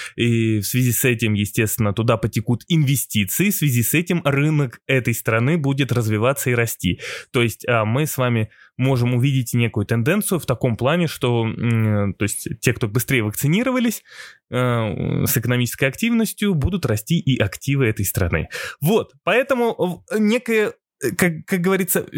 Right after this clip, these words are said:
вся эта, <laughs> весь этот разговор, вся эта прелюдия была к тому, чтобы вот сообщить о том, почему так важно следить за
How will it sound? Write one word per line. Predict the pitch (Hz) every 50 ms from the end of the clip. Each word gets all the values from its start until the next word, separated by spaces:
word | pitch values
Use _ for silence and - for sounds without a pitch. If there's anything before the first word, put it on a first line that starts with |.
| 165 156
вся | - - - 220 214 202
эта, | - 202 190 185 - 190 175 160 175 170 170 - 135
<laughs> | 160 147 131 - - - - - - - - -
весь | 180 226 208
этот | 233 208 202 175 196
разговор, | 185 170 160 196 196 202 254 302 294 -
вся | - 156 139
эта | 135 - 151
прелюдия | - - 156 165 170 170 143 123 107 107
была | 110 143 190 269 269
к | - -
тому, | 156 143 160 196 214
чтобы | - - 131 120 104
вот | 107 147 170 - - -
сообщить | 117 - 127 110 107 - - - 139 147 - - - - - - - -
о | - 107 104
том, | - 127 143 156 143 - _
почему | - 165 - - - 139 131 120 117 143 185 208 - _ -
так | - 120 110 - -
важно | 113 123 143 143 165 170 - -
следить | - - 147 131 117 107 113 127 143 - - - -
за | 117 104 101 120 123 139 151